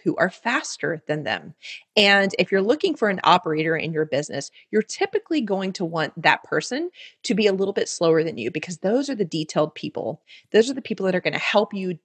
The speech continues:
get to excellence and help balance out that energy. So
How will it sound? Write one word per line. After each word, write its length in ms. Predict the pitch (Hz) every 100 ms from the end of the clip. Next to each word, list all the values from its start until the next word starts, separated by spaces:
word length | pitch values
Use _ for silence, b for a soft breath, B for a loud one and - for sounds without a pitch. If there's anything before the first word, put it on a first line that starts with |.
| _ _
get 220 | 226 226
to 160 | - 185 -
excellence 880 | 160 - 233 269 370 466 - - - B B _
and 120 | 208
help 300 | 214 254 165
balance 400 | 185 180 220 208
out 180 | - 175
that 140 | 175 -
energy. 420 | 170 160 151 -
So 300 | - 170